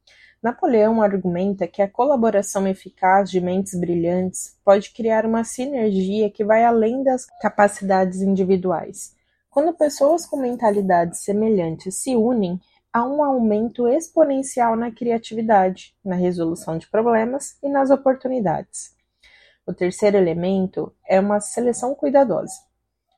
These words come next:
A escolha dos membros da aliança, ela é crítica. O Rio enfatiza a importância de selecionar cuidadosamente pessoas que compartilhem valores,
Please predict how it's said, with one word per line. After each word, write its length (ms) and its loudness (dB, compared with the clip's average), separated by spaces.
A 120 2
escolha 360 2
dos 220 0
membros 400 0
da 100 0
aliança, 600 0
ela 160 0
é 80 -2
crítica. 760 -4
O 80 4
Rio 240 0
enfatiza 640 -2
a 40 2
importância 680 -2
de 80 -10
selecionar 800 0
cuidadosamente 1080 2
pessoas 600 0
que 140 -8
compartilhem 680 -2
valores, 680 2